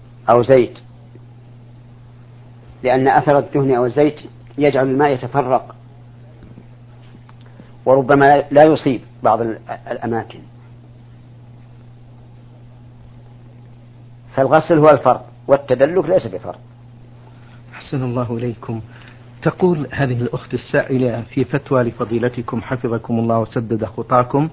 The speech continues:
Speaker 2: ذكرتم بأن المرأة التي ينزل مع-، تنزل معها السوائل باستمرار يجب عليها الوضوء لكل صلاة،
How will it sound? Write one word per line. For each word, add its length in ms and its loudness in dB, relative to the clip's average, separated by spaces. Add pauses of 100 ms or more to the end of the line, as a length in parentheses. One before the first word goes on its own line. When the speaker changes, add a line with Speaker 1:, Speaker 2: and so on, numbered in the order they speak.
(460)
Speaker 2:
ذكرتم 600 0 (120)
بأن 320 -2
المرأة 560 -2
التي 460 -8 (280)
ينزل 400 2
مع-، 280 0 (120)
تنزل 360 2
معها 260 0
السوائل 600 0
باستمرار 640 0 (320)
يجب 400 2
عليها 420 0
الوضوء 540 0 (260)
لكل 440 0
صلاة، 360 -6